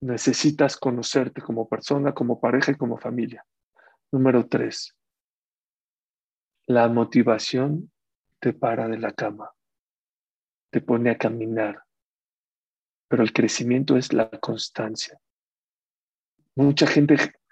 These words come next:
"Sí, qué bonita clase, Suri, voy a cambiar, pum, pum". Tienes chispazos, pero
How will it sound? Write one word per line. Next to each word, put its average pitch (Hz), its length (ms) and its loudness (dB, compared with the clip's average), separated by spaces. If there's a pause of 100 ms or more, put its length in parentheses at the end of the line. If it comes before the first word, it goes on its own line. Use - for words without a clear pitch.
(240)
"Sí, - 800 2
qué 202 80 4
bonita 185 400 4
clase, 190 400 4
Suri, 202 340 2
voy 220 200 4
a 214 80 6
cambiar, 214 440 4
pum, 254 240 2
pum". 233 220 4 (800)
Tienes 170 440 -4
chispazos, 151 760 -4
pero 139 200 -12